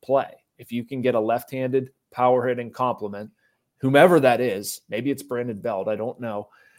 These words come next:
Um, that to me is the most sensible thing. And then you pour the other money into pitching.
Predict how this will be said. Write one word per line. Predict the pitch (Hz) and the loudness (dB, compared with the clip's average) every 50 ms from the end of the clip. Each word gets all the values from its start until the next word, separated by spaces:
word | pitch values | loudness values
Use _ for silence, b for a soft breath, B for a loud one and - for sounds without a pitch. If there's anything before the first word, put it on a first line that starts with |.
| b b b | b b b
Um, | b 107 107 104 98 95 90 - _ _ _ _ _ _ _ _ _ _ _ _ _ _ _ _ _ | b 0 2 0 0 -2 -6 -14 _ _ _ _ _ _ _ _ _ _ _ _ _ _ _ _ _
that | 127 131 147 147 143 131 - - - | 2 4 6 6 6 4 0 -4 -8
to | - 131 | -8 -6
me | 135 131 131 123 117 113 | -4 -2 -2 -2 -2 -4
is | 110 - 123 107 | -6 -8 -10 -10
the | - 127 | -8 -6
most | 117 113 113 107 - - | -4 -4 -4 -4 -4 -6
sensible | 127 117 107 - 107 104 107 107 | -8 -8 -8 -8 -6 -6 -6 -4
thing. | - - 120 113 107 104 | -2 -2 -2 -2 -4 -6
And | 107 107 | -6 -6
then | 117 127 135 | -4 -4 -2
you | 135 135 | -2 -4
pour | 131 - 147 147 131 | -2 2 4 4 4
the | 120 123 123 | 4 4 2
other | 117 107 110 104 | 2 2 0 -4
money | 101 98 92 92 90 | -6 -8 -10 -10 -12
into | 87 - | -14 -18
pitching. | - - 76 - - - _ | -20 -20 -20 -20 -20 -20 _